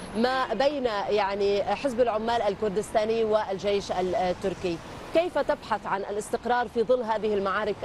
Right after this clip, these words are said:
المستمرة، آه، آه، تحديدا حسين؟ وماذا تعني لها هذه الانتخابات؟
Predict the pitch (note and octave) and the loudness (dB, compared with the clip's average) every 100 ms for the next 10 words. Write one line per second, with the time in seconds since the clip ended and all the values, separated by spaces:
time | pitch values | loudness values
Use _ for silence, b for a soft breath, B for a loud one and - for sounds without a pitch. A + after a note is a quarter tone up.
0 | G3+ G#3 G#3 - A3 A#3+ A#3+ F3 D#3+ B | -2 0 -2 -2 0 2 2 0 0 B
1 | B - F#3+ F#3+ F#3 F3+ G#3 - F#3 C4 | B -4 0 2 2 0 -2 -4 -2 0
2 | B3+ F#3 D3+ D3 - C#3+ - - - - | 2 0 -2 -8 -8 -8 -8 -14 -16 -14
3 | - - - - - - A3 C#4 E4 D#4 | -14 -14 -14 -14 -14 -2 2 2 4 2
4 | D#4+ D4 A#3 A#3 F#3+ F#3 F#3 E3+ D#3+ E3+ | 2 2 2 2 0 0 -2 -2 -4 -4
5 | E3+ C#3+ | -4 -4